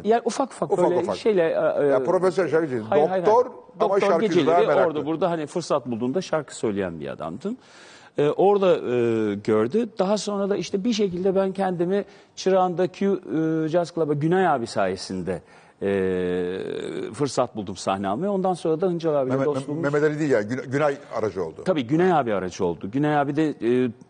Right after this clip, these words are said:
Speaker 1: Günay'da çalışıyorduk. E, Ajda Pekkan'la ilk Turkuaz grubumuz vardı. Belki
Speaker 2: Hatırlamam, gayet
Speaker 1: hatırlarsınız.
Speaker 2: hatırlıyorum Turkuaz'ı.
Speaker 1: Turkuaz grubuyla beraber Ajda Hanım'la program yapıyorduk. Orada Günay abiyle tanıştım. Sonra Bahçeşehir Üniversitesi'nin Enver Bey'in oğlunun düğün töreninde,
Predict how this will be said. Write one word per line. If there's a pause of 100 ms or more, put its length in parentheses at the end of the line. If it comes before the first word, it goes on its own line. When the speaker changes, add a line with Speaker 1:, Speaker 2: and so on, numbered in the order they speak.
(120)
Speaker 1:
Günay'da
çalışıyorduk.
E,
Ajda
Pekkan'la
ilk (320)
Turkuaz
grubumuz
vardı.
Belki
Speaker 2:
Hatırlamam, (120)
gayet (200)
Speaker 1:
hatırlarsınız.
Speaker 2:
hatırlıyorum
Turkuaz'ı.
Speaker 1:
Turkuaz
grubuyla
beraber
Ajda
Hanım'la
program
yapıyorduk.
Orada
Günay
abiyle
tanıştım. (300)
Sonra
Bahçeşehir
Üniversitesi'nin
Enver
Bey'in
oğlunun
düğün
töreninde,